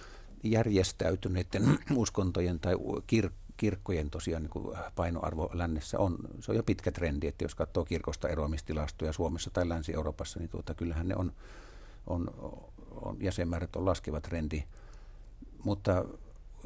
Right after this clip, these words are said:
toisaalta taas sitten uskonnollisuus kuitenkin on mun mielestä olemassa, että se on vaan niin kuin muut-,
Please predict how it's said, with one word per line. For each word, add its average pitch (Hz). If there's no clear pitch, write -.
toisaalta 110
taas 110
sitten 120
uskonnollisuus 104
kuitenkin 92
on 98
mun 85
mielestä 76
olemassa, 71
että -
se 85
on 80
vaan 101
niin 101
kuin 90
muut-, 82